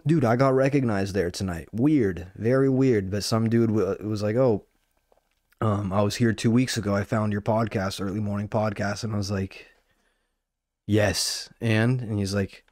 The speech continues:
"You're funny, dude. What's your name?" And I was like, "Wow, I didn't know what to do." Weirded me out. But he saw me do stand-up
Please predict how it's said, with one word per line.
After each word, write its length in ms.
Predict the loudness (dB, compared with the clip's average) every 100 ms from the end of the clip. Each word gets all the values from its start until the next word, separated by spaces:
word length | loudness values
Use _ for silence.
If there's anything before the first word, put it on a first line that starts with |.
| _
"You're 140 | -4
funny, 340 | 0 2 4 4
dude. 160 | 4
What's 220 | 2 2 2
your 80 |
name?" 140 | 2 2
And 80 | 0
I 40 |
was 100 | 0
like, 120 | 0
"Wow, 220 | 2 2
I 100 | 2
didn't 140 | 0 2
know 100 | 0
what 100 | -2
to 80 | 0
do." 240 | 2 2
Weirded 360 | 2 2 2 2
me 140 | 2
out. 200 | 2 0
But 100 | -4
he 80 | -4
saw 220 | -2 -2
me 120 | 0
do 120 | -2
stand-up 540 | -4 -4 -2 0 0